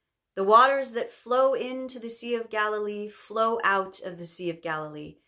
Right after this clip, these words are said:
and it is filled with life. He then pointed out the Dead Sea to the south, into which the Jordan River runs. However, it has no outlet.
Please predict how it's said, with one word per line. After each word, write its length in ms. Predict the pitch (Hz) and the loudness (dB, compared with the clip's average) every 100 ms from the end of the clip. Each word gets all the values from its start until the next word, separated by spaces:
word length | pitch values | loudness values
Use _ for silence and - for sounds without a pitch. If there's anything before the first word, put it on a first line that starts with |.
| _ _ - | _ _ -8
and 120 | 190 | -6
it 100 | 185 | -4
is 180 | 180 - | -6 -6
filled 540 | - 233 240 240 240 | 0 4 4 2 -2
with 180 | 208 175 | -8 -8
life. 420 | 160 160 - _ _ _ _ _ _ _ _ _ _ _ | -14 -16 -20 _ _ _ _ _ _ _ _ _ _ _
He 140 | 247 | -2
then 260 | 269 359 403 | 2 2 2
pointed 380 | 392 330 330 247 | -2 -2 0 2
out 400 | 202 196 196 - - | 2 2 -2 -12 -10
the 100 | 202 | -8
Dead 300 | 202 247 254 | -2 0 -2
Sea 500 | - 208 196 190 185 | -4 -8 -8 -8 -10
to 180 | - 180 | -12 -10
the 100 | 180 | -10
south, 540 | 190 294 302 - - _ _ _ _ - | -6 -2 -2 -4 -10 _ _ _ _ 0
into 360 | 320 403 392 294 | 2 2 0 0
which 360 | 185 - - | 0 -2 -4
the 100 | 208 | -8
Jordan 400 | 202 175 175 180 | -2 2 2 0
River 260 | 156 151 175 | -8 -6 -6
runs. 560 | 214 262 165 - - - _ _ _ _ _ | -2 -4 -4 -10 -18 -20 _ _ _ _ _
However, 380 | 214 226 214 208 | 4 6 6 4
it 140 | 254 254 | 0 0
has 440 | 247 285 220 196 | 0 0 0 -4
no 180 | 185 180 202 | -8 -8 -6
outlet. 500 | 247 - 160 - | -6 -6 -12 -16